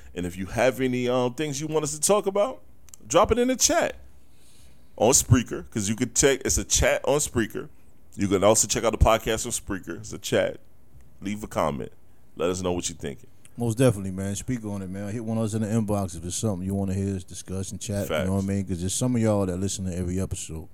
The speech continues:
Speaker 1: Facts.
Speaker 2: I don't care if it ain't but ten people listening, man. We trying to go hard and keep everybody coming and listening and things of that nature.
Speaker 1: I'm gonna start putting our,
Speaker 2: You know what I
Speaker 1: um,
Speaker 2: mean?
Speaker 1: Instagram, um, links in the, in the bio of the pods as well.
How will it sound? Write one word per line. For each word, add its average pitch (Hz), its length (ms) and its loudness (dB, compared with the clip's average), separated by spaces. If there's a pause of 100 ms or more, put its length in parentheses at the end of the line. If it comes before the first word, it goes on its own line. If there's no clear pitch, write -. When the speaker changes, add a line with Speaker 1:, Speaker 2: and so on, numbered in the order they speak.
(320)
Speaker 1:
Facts. - 600 -8
Speaker 2:
I 131 60 0
don't 160 200 6
care 117 140 2
if 98 60 2
it 104 80 0
ain't 101 120 -2
but 92 100 -2
ten 123 240 0
people 92 240 -2
listening, 87 360 -6
man. 85 200 -4
We 98 80 -6
trying 90 260 -6
to 90 60 -4
go 92 300 0
hard 87 120 0
and 85 80 -8
keep 90 240 -8
everybody 85 500 -4
coming 85 360 -8
and 85 120 -10
listening 87 280 -12
and 82 120 -14
things 85 160 -10
of 82 60 -8
that 85 160 -6
nature. 82 300 -12 (460)
Speaker 1:
I'm - 80 -2
gonna 175 100 -6
start - 220 0
putting 107 200 2
our, 87 140 0
Speaker 2:
You 69 140 -2
know 78 100 -2
what 82 80 -4
I - 20 -4
Speaker 1:
um, 92 80 -2
Speaker 2:
mean? 98 120 -6 (100)
Speaker 1:
Instagram, 78 600 -6 (400)
um, 65 120 -18 (1000)
links 85 360 -8
in 76 140 -14
the, 67 180 -12 (240)
in 76 80 -14
the 73 80 -12
bio 71 440 -8
of 69 140 -14
the 67 140 -14 (640)
pods 69 400 -6
as - 200 -18
well. - 180 -18